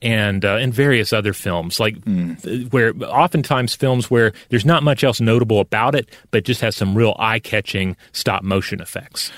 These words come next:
Speaker 2: Uh, yeah, I would say that that's probably true about Laser Blast, except that Laser Blast is pretty funny. Uh, Cue the Winged
Speaker 1: Yeah.
Speaker 2: Serpent, that, that's a little bit different. I mean, that's got that, that, uh, that Coen energy. Like, it, it,
Speaker 1: Mm-hmm.
Speaker 2: there's a, there's a pretty, um,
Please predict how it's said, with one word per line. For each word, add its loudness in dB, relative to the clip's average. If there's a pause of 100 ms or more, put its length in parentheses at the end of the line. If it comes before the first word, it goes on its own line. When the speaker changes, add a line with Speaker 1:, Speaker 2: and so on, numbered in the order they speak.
(560)
Speaker 2:
Uh, 6
yeah, 6
I 6
would 0
say 4
that -2 (420)
that's 2
probably 2
true 4
about 4
Laser 2
Blast, 2
except -2
that 4
Laser 2
Blast 0
is 0
pretty -4
funny. -2
Uh, -6
Cue 4
the 4
Winged 4
Speaker 1:
Yeah. 2
Speaker 2:
Serpent, 2
that, -2
that's 0
a 4
little 6
bit 0
different. 2
I 4
mean, 4
that's 2
got 0
that, 2
that, 2
uh, 0
that -4
Coen 4
energy. -2
Like, -2
it, -4 (140)
it, -4
Speaker 1:
Mm-hmm. -2
Speaker 2:
there's 2
a, 4
there's 0
a -4
pretty, 2
um, -2